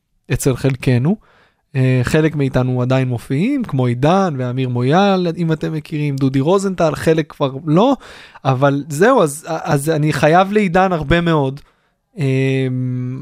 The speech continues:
ואני הולך לדבר איתו גם על קוראים רשתות, וגם על הערב השני שהוא יזם, תעשה לי לייב,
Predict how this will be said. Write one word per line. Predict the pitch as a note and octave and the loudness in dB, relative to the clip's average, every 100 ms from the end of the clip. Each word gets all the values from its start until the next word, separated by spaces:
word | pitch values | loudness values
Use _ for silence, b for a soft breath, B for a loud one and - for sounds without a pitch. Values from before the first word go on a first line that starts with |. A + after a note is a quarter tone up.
| - - - F#3 C3+ B2+ | -14 -18 -20 -12 -10 -2
ואני | C#3 C3+ | 0 2
הולך | C#3+ D3+ | 2 2
לדבר | D#3 D3 D3 | 0 2 0
איתו | C#3+ C#3 | 0 2
גם | C#3 C3+ | 2 2
על | C3+ | -2
קוראים | - B2+ B2+ | -2 -4 -2
רשתות, | B2 C3+ - G3+ G3 C#3 | -4 -4 0 4 4 2
וגם | C3 C3+ C3+ | 0 0 0
על | C3 | -2
הערב | C3+ C3+ C3+ B2+ C#3 | -2 -2 0 -2 -4
השני | C#3+ C#3 C3+ F3+ | -4 0 2 2
שהוא | F#3+ E3+ | 2 2
יזם, | D#3+ D3 D3+ C3+ | 2 2 0 0
תעשה | B2+ B2 - | -2 -2 0
לי | C3+ C3 | 0 2
לייב, | D3+ F3+ G3 | 4 4 4